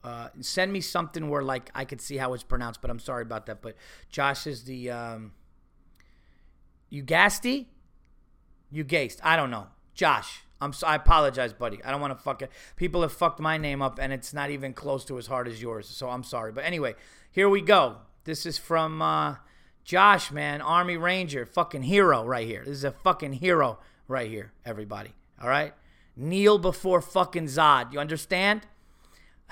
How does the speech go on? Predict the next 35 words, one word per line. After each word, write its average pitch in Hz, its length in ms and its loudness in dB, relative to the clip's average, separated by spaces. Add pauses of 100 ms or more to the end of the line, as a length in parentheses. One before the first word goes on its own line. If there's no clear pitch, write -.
(120)
<laughs> - 640 6
Paul, 156 540 10 (140)
while 143 180 -2
you 196 220 0
and 214 100 2
I 180 220 4
were 165 180 0
enjoying 151 640 0 (800)
cigars 147 800 0
in 156 100 -6
Atlanta, 127 720 -6
I 120 100 -8
told 151 320 -6
you 147 80 -4
I 139 60 -4
had 139 140 -4
an 131 100 -10
unacceptable 143 880 -6 (260)
that 135 100 -8
I 131 60 0
wanted 131 360 -4
to 120 100 -14
submit. 127 440 -10 (360)
This 170 240 -2
is 147 100 -2
it. 135 260 -4 (600)
Uh, 123 260 -4
everything 202 420 0
you 185 140 0
are 175 120 4
about 160 320 -2
to - 140 -2
read 151 380 -4 (560)
took 190 300 -4
place 139 560 2